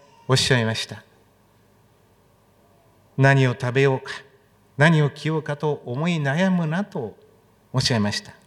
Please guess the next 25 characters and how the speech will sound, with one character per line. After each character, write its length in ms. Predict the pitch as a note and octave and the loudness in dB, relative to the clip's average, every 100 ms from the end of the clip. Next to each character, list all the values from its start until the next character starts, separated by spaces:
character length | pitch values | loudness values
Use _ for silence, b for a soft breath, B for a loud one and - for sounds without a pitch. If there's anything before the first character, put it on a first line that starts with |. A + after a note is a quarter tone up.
| - | -6
ル 100 | B2 | -4
カ 120 | G#2+ | -4
福 160 | - | -2
音 80 | A#2 | -2
書 140 | A#2 A#2 | -2 -4
で 380 | A#2+ A#2 - b b b b b - | -4 -6 -8 b b b b b -4
学 200 | A#2 C3+ | 0 2
ん 100 | C3 | 2
だ 300 | B2 A2+ A#2 - | 2 0 -2 -2
通 100 | F3 E3 | 0 0
り 80 | |
で 100 | A2 - | -2 -14
す 140 | - | -4
ね。 360 | C3+ C#3+ - - _ _ _ _ b b b b | -2 -2 -4 -20 _ _ _ _ b b b b
「た 120 | G3 | 6
だ 140 | G3 E3+ | 6 4
神 280 | - F#3+ F3+ | 0 0 0
の 100 | D3 | -2
国 320 | - C#3+ F3+ | -6 -6 -4
を 80 | C3 | -4
求 260 | G#2+ A#2 | -6 -6
め 140 | C3 A#2+ | -8 -8
な 120 | A2 | -10
さ 140 | - | -16
い。 80 | A2 | -20